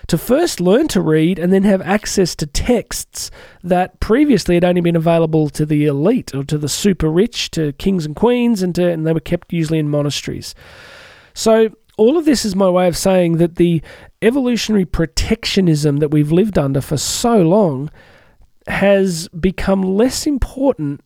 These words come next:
in these last few hundred years. So what have we got? We've got a system where we can cognitively say to ourselves, "You know what? I would love my life to be different. I wanna lose weight. I wanna make more money. I wanna get out of debt. I wanna do this, that, and the other."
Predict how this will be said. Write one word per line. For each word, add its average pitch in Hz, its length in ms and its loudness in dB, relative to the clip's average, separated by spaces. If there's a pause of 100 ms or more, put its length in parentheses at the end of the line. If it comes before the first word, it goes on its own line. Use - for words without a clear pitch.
(100)
in 170 180 0
these 165 220 -2
last 175 260 0
few 175 220 -2
hundred 147 340 -2
years. 160 560 0 (800)
So - 160 0
what 233 140 4
have 226 80 0
we 185 80 -2
got? 180 320 -6
We've 165 160 0
got 196 160 2
a 175 60 0
system 294 500 0
where 202 140 2
we 185 120 -2
can 180 280 -2
cognitively 190 1000 0
say 180 220 0
to 170 120 2
ourselves, 160 460 -2
"You 180 60 -2
know 185 140 2
what? 185 200 2
I 190 120 0
would 185 140 0
love 180 280 2
my 170 120 0
life 165 220 0
to 165 80 -4
be 156 80 -2
different. 165 440 -2
I 165 60 -2
wanna 170 200 0
lose 170 340 2
weight. 175 280 2
I - 20 -6
wanna 170 160 0
make 180 240 0
more 175 140 -2
money. 175 260 2
I - 20 2
wanna 170 180 2
get 156 200 0
out 175 140 2
of 165 160 -2
debt. 180 240 2
I - 20 -8
wanna 175 200 -2
do 170 140 -2
this, 170 240 -2
that, 185 160 -2
and 151 100 -8
the 160 120 -2
other." 170 300 0